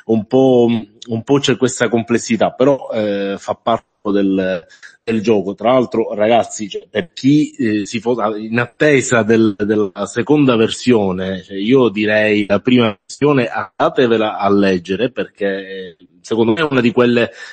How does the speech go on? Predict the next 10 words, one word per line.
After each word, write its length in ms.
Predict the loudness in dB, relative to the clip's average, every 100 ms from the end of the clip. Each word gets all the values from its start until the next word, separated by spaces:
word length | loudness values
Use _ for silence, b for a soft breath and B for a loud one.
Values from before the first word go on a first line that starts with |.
| B
no, 180 | -2 0
cioè, 180 | -2 -4
di 120 | 0
quei, 460 | 2 2 2 2 2
di 100 | 2
quegli 240 | 0 0
scritti 720 | -4 -2 0 0 0 0 0 -2
assolutamente 880 | -8 -2 0 2 2 2 0 -2 0
da, 300 | 2 2 2
da, 500 | 0 -2 -4 -4